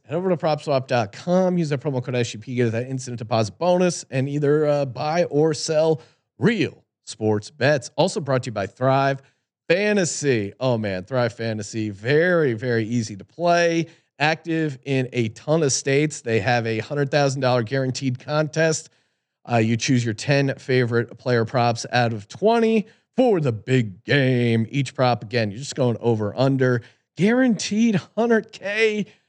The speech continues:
uh, given away, twenty thousand dollars for first. And of course, the best part, use that promo code S G P, thrive fantasy dot com. Get a hundred percent instant deposit match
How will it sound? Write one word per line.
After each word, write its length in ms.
uh, 480
given 260
away, 500
twenty 400
thousand 400
dollars 280
for 140
first. 460
And 180
of 120
course, 400
the 100
best 340
part, 360
use 140
that 120
promo 280
code 120
S 180
G 100
P, 260
thrive 280
fantasy 340
dot 260
com. 400
Get 220
a 80
hundred 320
percent 400
instant 380
deposit 760
match 560